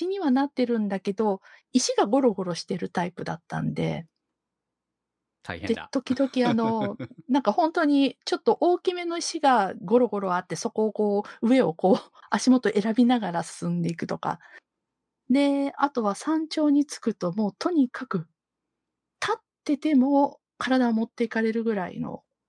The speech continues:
Speaker 1: 風。
Speaker 2: タイミングが悪かったよね、やっぱりね、
Speaker 1: でしたね。
Speaker 2: そこはね。
Speaker 1: そうね。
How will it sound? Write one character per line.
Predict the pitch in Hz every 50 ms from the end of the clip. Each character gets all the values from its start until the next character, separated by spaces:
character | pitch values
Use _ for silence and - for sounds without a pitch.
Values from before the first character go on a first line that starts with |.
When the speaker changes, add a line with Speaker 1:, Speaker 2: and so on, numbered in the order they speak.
| _ _ _ _ _ _ _ _ _ _ _ _
Speaker 1:
風。 | - - 180 - 165
Speaker 2:
タ | 156 120 147
イ | 190 220
ミ | 220 226
ン | 220
グ | 202 196
が | 190 175
悪 | 165 170 151 104
か | 80
っ | 76 -
た | - 71
よ | 69
ね、 | 85 101
や | 90
っ | 82 80
ぱ | - 80
り | 73
ね、 | 80 87
Speaker 1:
で | 85
し |
た | - 92
ね。 | -
Speaker 2:
そ | -
こ |
は | 78 - 180
ね。 | 175 - 170
Speaker 1:
そ | - 131
う | 120
ね。 | 185 185 196 214 247 277 262 262 285 285 285